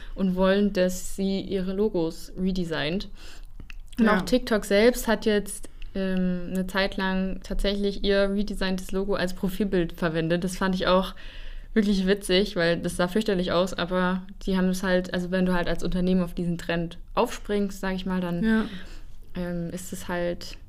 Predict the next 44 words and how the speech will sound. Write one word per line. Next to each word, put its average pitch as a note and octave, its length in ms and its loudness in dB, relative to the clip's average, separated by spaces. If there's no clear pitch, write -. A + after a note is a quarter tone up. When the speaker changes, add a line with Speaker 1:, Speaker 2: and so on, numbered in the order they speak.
Speaker 2:
Das - 80 -10
ist G#3+ 120 0
halt G3+ 40 2
auch G3 100 4
mega A3 220 8
easy. A#3+ 300 6
Ich F#3 100 4
Speaker 1:
cool. - 80 10
Speaker 2:
meine, F#3+ 160 8
was F#3+ 160 4
hast A3 100 2
du A3 80 0
zu G#3+ 80 0
Speaker 1:
Ja. F#3+ 80 4
Speaker 2:
verlieren G#3 380 4
letztendlich? E3+ 480 0
Ne? F3+ 100 4
Es F#3 80 4
ist G3 140 -2
ein - 20 0
bisschen F#3 220 -4
Aufmerksamkeit. G3+ 580 -2
Ich F#3 80 -4
meine, F3+ 140 2
die F3+ 120 2
hat, F#3 160 -2
äh, F#3+ 240 4
irgendwie G3 240 2
mit F#3+ 80 4
dem F#3 80 4
ersten F#3+ 340 2
Video F#3+ 220 6
elf F3+ 260 2
Millionen F#3 420 6
Views, G3+ 440 2
äh, - 40 -8
und F3+ 560 2
zwei F#3+ 140 0
Millionen F3+ 320 4
Likes F3 460 0
generiert. F#3 400 6
Speaker 1:
Mhm. A#3 40 10
Speaker 2:
Beim F3 280 6
zweiten F#3 440 4